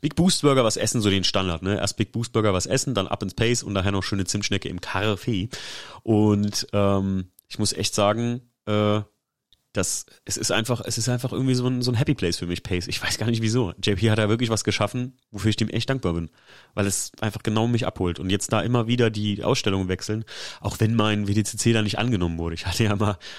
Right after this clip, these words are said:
äh, ähm, zweimal den W D C C dahin beworben und nie ist was bei rumgekommen. Ich habe aber irgendwie so ein Gefühl, dass die ja vielleicht sogar einen echten W D C C jetzt diesmal da haben. Vielleicht oben. Ja, natürlich auch geil, ne? Dann,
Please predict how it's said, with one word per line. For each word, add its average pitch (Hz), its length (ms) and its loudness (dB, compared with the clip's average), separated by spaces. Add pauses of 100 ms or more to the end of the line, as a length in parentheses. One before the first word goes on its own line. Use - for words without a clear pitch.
(160)
äh, 101 420 2
ähm, 98 340 -2
zweimal 101 440 0
den 92 180 -2
W 98 60 -4
D 92 100 -4
C 101 120 -4
C - 160 -2
dahin 98 240 0
beworben 98 420 0
und 85 160 -4 (400)
nie 98 280 -2
ist 98 120 -2
was 95 120 -2
bei 98 100 0
rumgekommen. 95 560 0 (580)
Ich - 240 -4 (240)
habe - 360 0
aber 127 120 0
irgendwie 135 220 4
so 127 100 6
ein 123 80 4
Gefühl, 123 340 2
dass 113 160 0
die 113 100 0
ja 101 60 0
vielleicht 143 720 0
sogar 101 220 2
einen 101 100 0
echten - 300 -2
W 82 60 -2
D 78 120 -6
C - 120 -8
C - 160 -4
jetzt 82 220 -4
diesmal 78 260 -4
da 78 160 -2
haben. 76 180 -8 (100)
Vielleicht - 260 -4
oben. 123 300 2 (180)
Ja, 87 100 -4
natürlich 90 240 -2
auch 92 140 -2
geil, 87 220 -2
ne? 85 200 -8 (260)
Dann, 107 260 -2